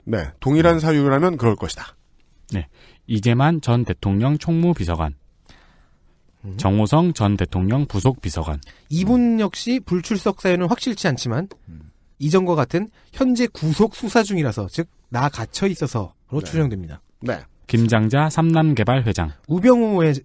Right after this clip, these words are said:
Speaker 2: 장모이며
Speaker 4: 네.
Speaker 2: 무단 불출석자의 선두주자입니다.
Speaker 4: 음.
Speaker 2: 무단 불출석했으니까 사유를 알 수가 없는데
Speaker 1: 근데 사위가 나와서 얘기해 주죠.
Speaker 2: 사위가 해명을 했죠.
Speaker 1: 우병우가.
Speaker 2: 건강이 좋지 않고 귀가 어둡다.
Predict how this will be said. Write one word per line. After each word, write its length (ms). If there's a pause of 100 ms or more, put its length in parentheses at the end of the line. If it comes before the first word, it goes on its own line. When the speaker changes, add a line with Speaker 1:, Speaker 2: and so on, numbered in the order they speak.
(160)
Speaker 2:
장모이며 720 (220)
Speaker 4:
네. 100 (200)
Speaker 2:
무단 340
불출석자의 680
선두주자입니다. 960 (180)
Speaker 4:
음. 160 (300)
Speaker 2:
무단 340
불출석했으니까 800
사유를 260
알 80
수가 200
없는데 400 (260)
Speaker 1:
근데 400
사위가 360
나와서 260
얘기해 200
주죠. 120
Speaker 2:
사위가 680
해명을 320
했죠. 360
Speaker 1:
우병우가. 460
Speaker 2:
건강이 380
좋지 240
않고 180
귀가 260
어둡다. 520